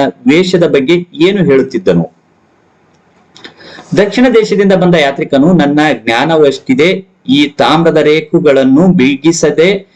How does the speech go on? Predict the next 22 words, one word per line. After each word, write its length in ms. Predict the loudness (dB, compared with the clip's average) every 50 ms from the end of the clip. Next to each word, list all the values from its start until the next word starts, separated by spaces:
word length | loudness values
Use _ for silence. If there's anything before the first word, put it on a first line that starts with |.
| _ _ _ _ _
ಹೋದೆನಾದರೆ 800 | 0 0 2 2 0 0 0 0 0 0 0 0 0 0 0 0 -2
ನನ್ನ 300 | -2 0 0 2 2 0
ಹೊಟ್ಟೆ 340 | 0 -2 -4 -2 0 -2 0
ಬಿರಿದಿತ್ತು. 520 | 2 2 2 2 0 -2 -4 -4 -10 -14 _ _ _ _ _ _ _ _ -8 -4
ನನ್ನ 220 | -2 -2 -2 -2
ಸುತ್ತ 360 | -2 -4 -6 -8 -6 -2 -2
ಸುಳಿಯುವ 520 | -2 -2 -2 -2 -2 0 0 2 2 2 2 2 0 -2 -4 -10 _ _ -4
ಅಜ್ಞಾನಿಗಳ 680 | -4 -4 -2 0 0 2 2 2 2 2 0 0 -2
ಕಂಡೆನಗೆ 880 | -2 -2 -2 -2 -2 0 -2 0 0 -2 -2 0 0 0 -2 -4 -6 _ _ _ -2
ಅಯ್ಯೋ 540 | -2 0 0 0 0 0 2 2 0 0 -2
ಅನಿಸುತ್ತದೆ. 580 | -2 -2 -2 -2 -2 -4 -4 -2 0 0 0 -2 -4 -8 _ _ _ _ _ -2
ಅವರೆಲ್ಲ 600 | 0 2 2 2 2 2 2 2 4 2 2 0
ಕತ್ತಲೆಯಲ್ಲಿ 760 | 0 -2 -4 -4 -2 -2 0 0 2 2 0 0 0 -2 -2
ತಡವಿ 600 | -2 -2 0 0 0 0 0 0 0 -2 -2 -6 _ -6
ಆಡುತ್ತಿದ್ದಾರೆ. 680 | -2 -2 -2 -2 -2 -4 -4 -6 -2 -2 -2 0 0 -2 -4 -8 _ _ -6
ಅವರಿಗಾಗಿ 680 | -2 0 0 0 0 0 0 0 0 0 0 0 0 0
ನಾ 340 | 0 0 0 0 0 0 0
ನನ್ನ 240 | 0 0 2 0 0 0 -2
ನೆತ್ತಿಯ 360 | -4 -4 -4 -2 0 0 0 0
ಮೇಲೆ 320 | 0 0 0 0 -2 -2 -2
ದೀಪ 240 | -4 -4 -2 0
ಹೊತ್ತಿದ್ದೇನೆ" 760 | -2 -2 -2 -4 -4 -4 -6 -4 -2 -2 -2 -2 -2 -6 -10